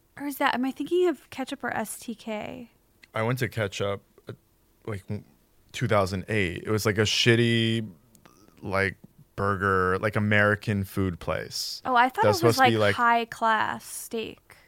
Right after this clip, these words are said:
Speaker 2: Oh, that's S T K.
Speaker 1: Okay, that's what I'm thinking
Speaker 2: Yeah,
Speaker 1: of then.
Speaker 2: Ketchup's, like, where they went on the hills all the time.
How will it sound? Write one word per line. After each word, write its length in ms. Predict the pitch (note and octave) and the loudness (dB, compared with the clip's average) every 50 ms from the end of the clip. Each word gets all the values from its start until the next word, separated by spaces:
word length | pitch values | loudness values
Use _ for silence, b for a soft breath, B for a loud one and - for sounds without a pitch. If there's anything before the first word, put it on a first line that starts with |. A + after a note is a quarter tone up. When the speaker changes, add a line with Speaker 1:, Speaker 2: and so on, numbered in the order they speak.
| _ _ _ - - _ _ _ _ _ _ _ _ - | _ _ _ -20 -20 _ _ _ _ _ _ _ _ 4
Speaker 2:
Oh, 140 | C3 C3 | 6 6
that's 240 | A#2+ B2 C3+ D#3 - | 6 6 4 4 2
S 200 | B2+ D#3 F3 - - | 2 0 0 0 0
T 140 | - D#3+ A#2 | 0 -2 0
K. 280 | - - A2+ A2+ G#2+ | 0 2 2 4 4
Speaker 1:
Okay, 380 | D#3+ B3 A#3+ B3+ G#3 G3 G3+ G#3+ | 4 4 4 2 0 0 -2 -4
that's 220 | G#3+ - G#3 - - | -6 -8 -12 -16 -18
what 60 | A#3+ | -18
I'm 100 | - - | -18 -18
thinking 220 | - - - - A2+ | -18 -16 -10 0 4
Speaker 2:
Yeah, 160 | A2+ A2 G#2 | 6 6 6
Speaker 1:
of 60 | G#2 | 6
then. 40 | - | 4
Speaker 2:
Ketchup's, 420 | - C3 A#2+ B2 D#3+ D3 D3 - - | 2 2 2 4 2 2 2 2 2
like, 240 | C#3 A#2 A2 G2 - | 2 2 2 2 2
where 100 | A2 A2 | 2 4
they 140 | G2+ G#2 G#2 | 4 4 4
went 160 | G2+ G#2 G2+ | 2 2 0
on 100 | G2 G2 | 0 0
the 80 | F#2+ F2+ | -2 -4
hills 420 | - - G2+ G2 F#2+ F#2+ F2 E2+ | -2 -2 0 0 0 0 -2 -4
all 140 | F2 D#2 D#2+ | -6 -8 -8
the 100 | - - | -10 -12
time. 460 | - - - - - - - - B2 | -12 -12 -12 -12 -12 -14 -16 -16 -18